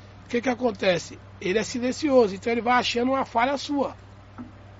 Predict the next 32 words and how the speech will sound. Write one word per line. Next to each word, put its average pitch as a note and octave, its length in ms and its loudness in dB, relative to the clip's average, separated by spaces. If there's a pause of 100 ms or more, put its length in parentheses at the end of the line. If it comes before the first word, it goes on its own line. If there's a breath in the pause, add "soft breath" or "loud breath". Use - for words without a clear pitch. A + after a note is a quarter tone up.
(1600)
Aí D#3+ 200 -4
ele E3 140 -6
achou E3+ 280 -4
essa F#3 220 -4
falha, F#3 360 -4
o G#3 60 -4
primeiro B3+ 480 6
não. C4+ 220 4
O - 400 -14
primeiro F#3+ 260 2
eu A#3 40 4
tive C4 180 -2
falta A#3 320 0
de G#3 80 -8
ar A3 120 -4
e A3 40 -10
tudo, B3 180 -8
fiquei, B3 300 -4 (320 loud breath)
tomei G#3+ 220 -4
umas A3 160 0
dipirona A3 560 -6
com G#3 420 -8 (600)
suco A3+ 320 -10
de A3 120 -6
limão. G#3 420 -2 (1500)
O - 40 -18
segundo, A#3 720 0
eu G#3 100 2
não B3 60 0
senti C4+ 360 -4
nada, C4 360 -6
mano. D#3 140 -12